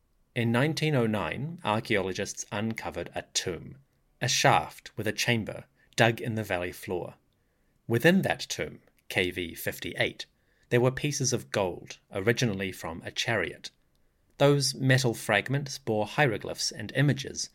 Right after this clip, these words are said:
referencing Tutankhamun, and they mentioned his advisor, the High Courtier Ai. This seemed like a monument of his reign, and on that basis,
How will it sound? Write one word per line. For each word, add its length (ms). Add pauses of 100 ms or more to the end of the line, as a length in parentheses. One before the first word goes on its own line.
(180)
referencing 680
Tutankhamun, 640 (640)
and 400 (120)
they 120
mentioned 460
his 280
advisor, 680 (320)
the 80
High 360
Courtier 640 (320)
Ai. 400 (840)
This 320 (160)
seemed 460
like 160
a 60
monument 520
of 120
his 200
reign, 420 (540)
and 140
on 140
that 240
basis, 520